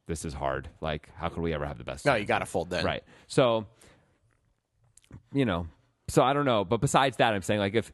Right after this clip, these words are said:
Speaker 1: if the ace of spades comes, Ravi checks, and Fabrice bets, I don't know if, are we just gonna fold when Fabrice bets after it checks through on the turn? Maybe not.
Speaker 2: Maybe not.
Speaker 1: So then we have to call the same amount we're, we're probably gonna bet now anyway. I'm just saying, like, a lot of the time, we're just gonna,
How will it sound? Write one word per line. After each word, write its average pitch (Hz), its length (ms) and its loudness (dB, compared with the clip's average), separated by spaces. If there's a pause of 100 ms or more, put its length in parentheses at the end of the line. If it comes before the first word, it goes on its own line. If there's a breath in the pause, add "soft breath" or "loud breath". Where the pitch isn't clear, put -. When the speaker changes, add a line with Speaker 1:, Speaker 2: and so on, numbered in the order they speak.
(140)
Speaker 1:
if 113 120 -4
the 127 120 4
ace 123 140 0
of 120 60 -4
spades 117 260 2
comes, 107 320 0 (260 loud breath)
Ravi 113 300 4
checks, 107 360 0
and 107 160 -4
Fabrice 110 380 2
bets, - 520 -2 (140)
I 101 80 2
don't 104 120 2
know 104 120 4
if, - 120 -2
are 82 140 -2
we 82 80 -2
just - 140 -8
gonna 82 120 -4
fold 87 260 0
when 95 100 -2
Fabrice 73 440 -10
bets 131 280 0
after 107 340 0
it 104 140 -2
checks - 320 -4
through 113 140 2
on 104 100 -2
the 95 80 -2
turn? 113 260 -2 (200)
Maybe 92 280 -2
not. 82 500 -6 (120)
Speaker 2:
Maybe 120 240 0
not. 95 240 0
Speaker 1:
So 120 160 4
then 117 260 0
we 120 100 2
have 117 100 0
to 120 80 -4
call 117 260 2
the 113 80 -4
same 123 180 0
amount 123 260 0
we're, 113 60 -6 (200)
we're 120 80 -2
probably 120 300 2
gonna 120 140 0
bet - 180 2
now 113 240 0
anyway. 98 560 0 (280 soft breath)
I'm 165 80 -2
just 151 100 0
saying, 175 160 4
like, 147 140 2
a 156 40 2
lot 151 200 4
of 165 40 0
the 165 80 2
time, 156 300 2
we're 123 100 2
just 120 200 -6
gonna, 131 160 2